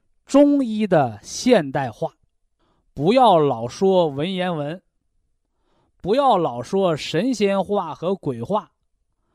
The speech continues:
不要把老百姓给造懵了、造迷糊了，而是运用科学依据，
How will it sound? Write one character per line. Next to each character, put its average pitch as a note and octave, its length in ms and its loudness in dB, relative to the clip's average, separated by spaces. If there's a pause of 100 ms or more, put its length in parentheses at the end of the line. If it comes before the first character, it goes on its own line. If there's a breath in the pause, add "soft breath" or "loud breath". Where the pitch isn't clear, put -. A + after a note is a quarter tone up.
(440)
不 E3 160 -2
要 A#3 260 2
把 B2 220 -10
老 B2+ 180 -4
百 C#3+ 160 -8
姓 D3 180 -6
给 A#2+ 140 -10
造 F3+ 280 -2
懵 D#3+ 340 -4
了、 B2+ 240 -2
造 D#3 240 -2
迷 C3 200 -6
糊 G#3+ 160 4
了， D#3+ 140 -2 (720)
而 E3 340 6
是 G3+ 300 0
运 F#3+ 420 -2
用 C#3+ 320 -4 (140)
科 C4+ 460 2
学 F#3 420 -2
依 A#2 220 -16
据， F#3 320 -6